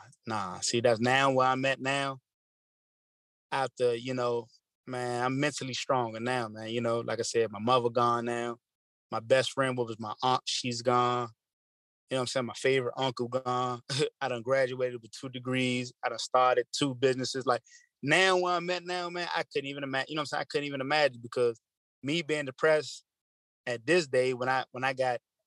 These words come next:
people that's dependent on me, I, I can't just do that. You know what I'm saying? I was fresh out of college. I was still trying to figure out my way, so I had time.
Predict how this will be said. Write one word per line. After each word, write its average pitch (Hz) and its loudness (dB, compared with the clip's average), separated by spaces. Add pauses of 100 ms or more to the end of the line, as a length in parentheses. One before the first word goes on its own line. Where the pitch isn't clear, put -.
(100)
people 143 0
that's 131 2
dependent 139 -6
on 131 -2
me, 156 0
I, 131 0
I 127 -4
can't 127 -8
just 127 -8
do 151 0
that. 107 0
You 117 -8
know 127 -2
what - -4
I'm 131 0
saying? - 4
I - 2
was 135 -2
fresh 135 0
out 131 2
of 120 -8
college. 131 0 (460)
I - -4
was 131 -12
still 139 0
trying 127 -6
to 117 -12
figure 131 2
out 127 0
my 123 2
way, 135 -2
so 120 -2
I 131 -2
had 120 -2
time. 139 -4